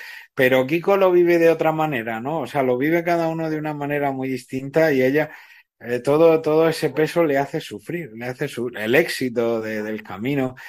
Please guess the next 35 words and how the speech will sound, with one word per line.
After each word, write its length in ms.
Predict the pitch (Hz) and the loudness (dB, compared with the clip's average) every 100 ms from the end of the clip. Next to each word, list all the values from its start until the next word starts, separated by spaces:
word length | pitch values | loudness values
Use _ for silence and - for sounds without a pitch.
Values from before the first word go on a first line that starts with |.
| - - - | -20 -20 -10
en 100 | 110 | -4
determin-, 480 | 110 117 117 120 | -2 -2 -2 -4
le 140 | 113 147 | 0 0
hace 180 | 151 151 | 2 -2
sufrir, 540 | - 104 147 170 113 | -4 -10 -2 -2 -2
o 60 | 107 | -2
sea, 200 | 139 131 | 0 2
ella 180 | 147 | 2
es 160 | 151 - | 0 -2
tímida, 560 | 127 151 120 98 95 95 - _ _ _ | -4 -2 -4 -6 -8 -12 -20 _ _ _
es 220 | - 113 | -10 -6
reservada, 880 | 127 139 - 110 92 107 135 117 98 | -2 -2 -2 -4 -4 2 4 4 -2
¿no? 300 | 98 135 135 | -6 -10 -6
Es 100 | 123 | 0
verdad 300 | 180 180 180 | 2 4 4
que 120 | 175 | 2
tiene 300 | 131 143 156 | 0 0 0
liderazgo, 720 | 151 131 107 104 143 131 117 101 | 2 0 0 2 2 0 -6 -8
porque 280 | 98 - | -12 -10
en 340 | 104 107 110 104 | -8 -8 -8 -6
la 100 | 110 | -4
época 320 | 123 151 147 | -2 0 0
que 60 | 139 | 0
fue 100 | 139 | 0
religiosa 540 | 139 131 127 135 151 | 0 -2 -4 -6 -4
lo 160 | 139 107 | -4 -4
tenía, 380 | 104 117 135 - - - - - | -4 -6 -8 -10 -16 -16 -18 -14
pero 240 | - 139 151 | -6 0 4
luego 320 | 175 202 226 | 4 6 6
ella 160 | 208 202 | 6 6
es 60 | |
una 180 | 190 175 | 2 0
persona 380 | 165 - 170 170 | -2 -2 -2 -2
muy 200 | 156 165 | -2 0
de, 340 | 165 156 143 | 2 2 -2